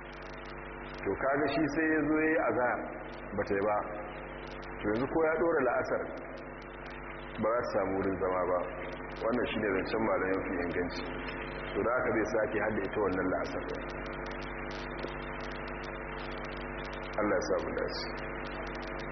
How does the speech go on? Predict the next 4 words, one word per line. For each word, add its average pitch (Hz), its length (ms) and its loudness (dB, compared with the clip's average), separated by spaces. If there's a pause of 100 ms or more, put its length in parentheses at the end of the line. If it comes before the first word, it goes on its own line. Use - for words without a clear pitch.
(2750)
To - 180 -2
alhamdulillah 110 600 2
ina 127 220 4
ganin 107 320 2